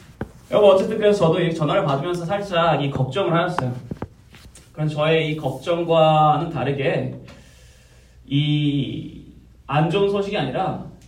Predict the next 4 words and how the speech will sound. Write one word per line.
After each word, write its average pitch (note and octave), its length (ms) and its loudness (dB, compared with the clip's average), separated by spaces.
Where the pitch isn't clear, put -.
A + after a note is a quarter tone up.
감사함을 G#3+ 1040 -2
표현하기 G3 680 0
위한 C3+ 240 -2
전화였더라고요. C#3 920 -2